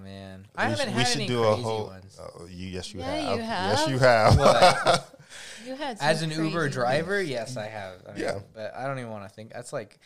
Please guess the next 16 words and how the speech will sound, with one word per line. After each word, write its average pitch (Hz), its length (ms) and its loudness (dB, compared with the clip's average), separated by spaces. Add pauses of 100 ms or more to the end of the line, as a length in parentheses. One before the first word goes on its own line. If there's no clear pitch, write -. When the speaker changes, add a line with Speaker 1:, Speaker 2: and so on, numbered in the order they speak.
(280)
Speaker 1:
it's 127 160 -14
too - 160 -12
soon, 110 300 -12
Aaron. 98 280 -16
Like, 98 200 -14
I'm 110 160 -10
still 131 360 -10
Speaker 2:
But 120 60 -16
I'm - 60 -12
talking 143 160 4 (160)
Speaker 1:
recovering. 139 100 0
Speaker 2:
about - 180 -6
future. 165 440 -8
Speaker 1:
I'm 143 240 0
still 147 300 -4
recovering 120 580 -6